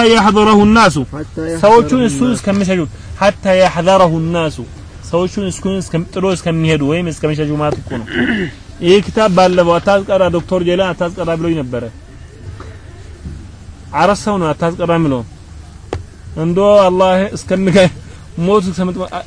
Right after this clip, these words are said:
Speaker 1: ወላሂ ሱብሃነላህ፣ "ሐታ ተእቲል አጀለ" ሞት እስከምትመጣ ድረስ ይህንን ኪታብ ለማስቀራት አትተውም ብያለሁ።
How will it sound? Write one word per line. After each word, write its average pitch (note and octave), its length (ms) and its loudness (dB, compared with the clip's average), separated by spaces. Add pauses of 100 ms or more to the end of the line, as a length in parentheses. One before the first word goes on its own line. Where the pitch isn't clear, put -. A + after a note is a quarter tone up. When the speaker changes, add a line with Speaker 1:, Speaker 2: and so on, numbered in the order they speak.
Speaker 1:
ወላሂ F#3 460 0
ሱብሃነላህ፣ F3 540 -2 (300)
"ሐታ G3+ 240 0 (120)
ተእቲል G3 320 -2
አጀለ" F3 280 4 (280)
ሞት F3 300 0
እስከምትመጣ F#3+ 540 -4 (100)
ድረስ A3 240 0 (640)
ይህንን G#3 420 2
ኪታብ G3+ 320 -2
ለማስቀራት F#3 680 -2
አትተውም F3+ 420 -2
ብያለሁ። D3 380 0